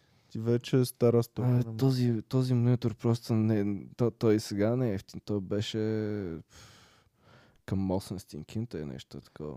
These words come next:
Speaker 1: Беше, да, брат. И моя Pentium сто тридесет и три мегахерца беше към хиляда долара.
Speaker 2: Не, ама чакай, аз, а, той, аз не съм го щупил сега този монитор. Е,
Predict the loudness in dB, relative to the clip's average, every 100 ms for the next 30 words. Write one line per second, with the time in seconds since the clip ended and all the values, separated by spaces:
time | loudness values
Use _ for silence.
0 | -8 -4 -2 -2 -4 -8 -2 4 4 4
1 | 4 2 0 -2 2 4 2 0 2 6
2 | 8 8 8 6 4 -2 -20 _ 2 2
3 | 4 2 2 4 4 4 4 2 4 2
4 | 0 2 2 4 4 2 4 2 2 0
5 | 2 4 2 2 0 2 4 2 0 -4
6 | -4 0 2 2 0 0 0 0 4 4
7 | 6 6 4 4 4 4 4 4 0 4
8 | 4 6 6 6 4 4 2 4 4 2
9 | -2 0 0 4 4 4 6 4 4 2
10 | -2 -8 -20 -20 -20 -20 _ -4